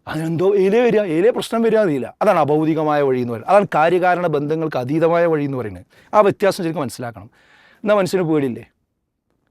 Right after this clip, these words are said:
പേടിയുണ്ട്. പേടി രണ്ട് തരമാണ്. ഇപ്പോൾ ഒരു പാമ്പ്, പാമ്പ് നമ്മളെ കൊത്താൻ വരികയാണ്.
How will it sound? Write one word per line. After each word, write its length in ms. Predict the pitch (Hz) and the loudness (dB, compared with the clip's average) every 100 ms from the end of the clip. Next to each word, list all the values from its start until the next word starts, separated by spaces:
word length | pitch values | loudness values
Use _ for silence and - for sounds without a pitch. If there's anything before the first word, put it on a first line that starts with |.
| _ _ | _ _
പേടിയുണ്ട്. 500 | 175 196 226 240 220 220 - | 4 6 6 4 2 0 -2
പേടി 200 | 147 170 | -2 0
രണ്ട് 240 | 196 185 196 | 0 0 0
തരമാണ്. 260 | 190 180 175 170 _ _ _ | 0 -2 -8 -12 _ _ _
ഇപ്പോൾ 200 | _ 202 196 190 | _ 2 2 2
ഒരു 80 | |
പാമ്പ്, 360 | 165 151 139 120 113 _ _ _ _ - | 0 -2 -2 -4 -8 _ _ _ _ 0
പാമ്പ് 260 | 165 202 | 2 2
നമ്മളെ 180 | 208 175 | 0 -2
കൊത്താൻ 280 | 151 - 131 | -4 -6 -8
വരികയാണ്. 260 | 117 101 | -10 -12